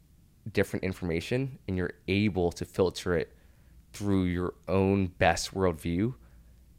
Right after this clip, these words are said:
that, that's unbiased. Because the moment you add a bias in there, every time I've gone wrong in, in my decisions in the past, it's because I assumed something. You know, you assume that this person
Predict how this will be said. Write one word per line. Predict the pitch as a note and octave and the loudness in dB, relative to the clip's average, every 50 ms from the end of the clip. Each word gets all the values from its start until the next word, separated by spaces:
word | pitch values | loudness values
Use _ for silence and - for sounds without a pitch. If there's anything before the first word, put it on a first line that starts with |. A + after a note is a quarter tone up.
| - - | -2 4
that, | - F2+ E2+ - - - - - - | 6 6 6 4 2 -2 -12 -8 0
that's | - F2+ E2 - - - | 2 2 2 2 0 -6
unbiased. | - F2 E2+ E2 - C#2+ G#1+ - - - - - - - | -6 -6 -4 -4 -4 -4 -4 -6 -6 -8 -10 -12 -10 -12
Because | - - - F#2+ | -8 -8 -6 -6
the | - F#2 | -4 -4
moment | F2+ F#2 F#2+ F#2+ G#2 A#2 A2+ B2+ | -2 0 2 2 2 2 0 0
you | A#2+ G#2 - | -2 -2 -2
add | E2+ F2 F2 E2 | 0 0 0 0
a | D#2+ | 0
bias | - - C2 A#1+ D2+ D#2+ F#2 - - | -2 -4 -2 -2 0 0 -2 -2 -2
in | G#2+ G#2 G#2 | -2 2 4
there, | A2 A#2 B2 C3+ - - - - - - - - | 4 4 4 2 -2 -10 -20 -20 -20 -20 -6 0
every | - G2+ G#2+ A#2 | 2 2 2 2
time | - C3+ B2 A2+ | 0 -2 0 0
I've | G#2 E2 | 0 2
gone | E2 F2+ F2+ F2 | 2 2 2 2
wrong | E2 E2 D#2+ D#2 E2 E2+ E2 - - _ - | 2 0 0 0 0 -2 -4 -6 -10 _ -4
in, | - F2+ F2+ E2+ E2+ E2 D#2+ D#2+ - - - | -2 -2 0 0 -2 -4 -6 -8 -12 -14 -8
in | - F#2 F2+ F2 F2 E2+ E2+ E2 E2 E2 F2 - - _ _ - | -4 -2 -2 -2 -2 -2 -4 -4 -6 -8 -10 -14 -20 _ _ -12
my | - F#2 F2+ | -4 -2 -2
decisions | E2+ F2 - G2 F2 E2+ F#2 | 0 0 -2 -4 -4 -4 -6
in | F2 | -8
the | D#2 | -8
past, | - - F2 F2 G#2 A#2 - - - - - - - _ - - _ - - _ _ - - - - | -4 -2 0 0 0 0 -2 -8 -14 -20 -20 -20 -20 _ -20 -20 _ -20 -20 _ _ -20 -20 -12 -10
it's | - - | -8 -4
because | - G#2 - A2 F#2+ | -4 -2 0 4 6
I | F#2 F2+ | 6 6
assumed | E2+ E2+ - - - - G2 F2+ E2+ D#2+ D#2 D2+ - - _ - - - - - | 6 4 0 -4 -4 -2 -2 -2 -2 -2 -6 -8 -12 -20 _ -20 -20 -20 -20 -20
something. | - - - - D#2 - - - - - - _ _ _ - - _ _ _ - - - - _ - - _ - - - - - | -18 -8 -6 -6 -6 -6 -10 -12 -14 -14 -20 _ _ _ -20 -20 _ _ _ -20 -20 -20 -20 _ -20 -20 _ -20 -20 -20 -16 -12
You | - D#2 | -4 -2
know, | E2 D2 D2 F2+ - - | -2 -2 -2 -6 -8 -8
you | F#2 F#2 F#2 | -2 0 0
assume | F2+ - - - - - G#2+ G#2 G2 G2 F#2+ F#2 | 0 0 -2 -4 -4 0 2 4 4 4 4 4
that | F2 F2 - - | 2 2 0 0
this | - F#2 F2 - | -2 -4 -4 -4
person | - - - F2 F2 - - - D#2+ D#2 D2+ D#2 D#2 D#2+ | -6 -4 -2 -2 -2 -2 -4 -6 -4 -4 -4 -6 -8 -10